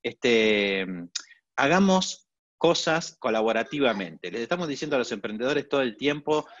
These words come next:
júntense con otros, compartan problemas, este, inviten a, a, a pensar soluciones en conjunto, este, colaboren más que competir, porque esa es también una forma de, de sobrevivir en los mercados.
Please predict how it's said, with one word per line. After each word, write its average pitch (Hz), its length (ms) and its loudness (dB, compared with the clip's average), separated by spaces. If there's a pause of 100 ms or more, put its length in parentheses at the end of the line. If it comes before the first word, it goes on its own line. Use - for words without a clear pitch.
(120)
júntense 131 540 2
con 104 180 -2
otros, 123 360 0
compartan 123 580 0
problemas, 113 880 -2 (220)
este, 127 300 -2
inviten 135 420 2
a, 117 240 2
a, 107 480 0
a 117 80 -6
pensar 135 400 0
soluciones 120 640 0
en 104 160 -4
conjunto, 120 840 -2 (320)
este, 131 220 -4
colaboren 175 680 4 (180)
más 147 320 -4
que 147 320 0
competir, 127 720 -2
porque 120 460 -2
esa 135 300 -2
es 156 180 -2
también 113 360 -4
una 107 180 -4
forma 120 540 -4 (300)
de, 101 320 -2
de 98 180 -2
sobrevivir 107 640 0
en 113 120 0
los 104 100 -4
mercados. 156 640 0